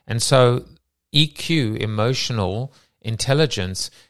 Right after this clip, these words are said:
is a big part of that. And I would probably add now what I've been doing, which is P Q, which is positive intelligence. I almost think,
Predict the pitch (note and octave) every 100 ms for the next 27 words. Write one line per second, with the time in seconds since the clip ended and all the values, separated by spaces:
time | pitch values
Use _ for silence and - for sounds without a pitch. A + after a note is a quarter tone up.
0 | _ A#2 A#2+ A2+ E3+ _ - C#3+ C#3+ B2
1 | G2+ G2 F#2 G#2+ A2 C#3+ E3 B2 - B2
2 | A2+ A2 G#2+ G2 - B2+ D#3 A2 G#2 F#2+
3 | F#2 F#2 F#2 G2+ A2 C3 G#2+ G2+ F#2+ F#2
4 | F#2+ - G#2 - - D3+ - F2+ F2+ -
5 | G2 - - D3 D3 B2+ - F2 - _
6 | _ _ - G#2 - F#2+ F2 - G2 C3
7 | E3+ D3+ - C3+ A#2